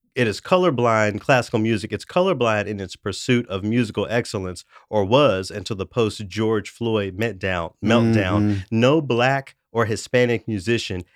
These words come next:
Speaker 1: is being denied opportunities today because of his skin color.
Speaker 2: Mm-hmm.
Speaker 1: You know, this, th-, this is what I have to say about that. You know, item A is,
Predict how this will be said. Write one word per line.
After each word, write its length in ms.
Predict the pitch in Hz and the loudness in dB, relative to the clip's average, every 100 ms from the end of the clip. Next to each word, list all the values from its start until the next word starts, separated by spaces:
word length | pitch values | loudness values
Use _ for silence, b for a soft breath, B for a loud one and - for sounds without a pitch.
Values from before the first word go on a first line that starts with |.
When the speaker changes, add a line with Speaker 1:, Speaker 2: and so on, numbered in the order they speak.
| - | -10
Speaker 1:
is 120 | 98 | -6
being 300 | 95 110 107 | 0 0 2
denied 420 | 101 101 110 110 101 | 0 0 0 0 0
opportunities 840 | 107 - 101 120 107 95 104 92 | -2 -2 -6 -4 -4 -6 -8 -8
today 480 | - 95 107 101 92 b _ | -12 -2 2 2 -2 b _
because 420 | 95 120 107 98 | -4 2 2 0
of 220 | - 90 | -8 -8
his 180 | 107 95 | -6 -6
skin 300 | - 113 101 | -4 -2 -2
color. 380 | - 98 87 80 _ | -4 -6 -4 -8 _
Speaker 2:
Mm-hmm. 380 | 110 95 113 110 | -2 2 2 4
Speaker 1:
You 80 | 214 | 4
know, 180 | 151 - | 2 0
this, 140 | 247 170 | 0 0
th-, 180 | 190 175 | -4 0
this 180 | 247 240 | 0 2
is 80 | |
what 120 | 165 127 | 0 2
I 40 | |
have 180 | 113 113 | 2 0
to 260 | 101 90 78 - | 0 -4 -6 -12
say 220 | - 117 | 0 0
about 300 | 98 95 90 | 2 -2 0
that. 300 | 107 95 - | 0 0 -2
You 120 | 127 | -6
know, 160 | 120 101 | -4 -2
item 340 | 135 151 110 120 | 0 2 2 0
A 280 | 131 135 131 | 0 0 -2
is, 640 | - 101 92 90 92 - | -2 -4 -2 -6 -10 -20